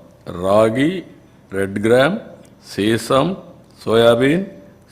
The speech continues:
సన్‌ఫ్లవర్, టొబాకో పదహైదు వేలు. క్యాస్టర్, జూట్,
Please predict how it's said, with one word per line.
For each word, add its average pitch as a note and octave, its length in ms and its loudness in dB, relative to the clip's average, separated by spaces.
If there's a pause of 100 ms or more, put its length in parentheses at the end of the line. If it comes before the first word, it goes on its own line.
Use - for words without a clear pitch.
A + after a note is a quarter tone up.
సన్‌ఫ్లవర్, A#2+ 680 0 (540)
టొబాకో G#2 460 2 (840)
పదహైదు F#2 380 0
వేలు. D#2 200 -14 (2250)
క్యాస్టర్, B2 600 4 (580)
జూట్, C#3 420 2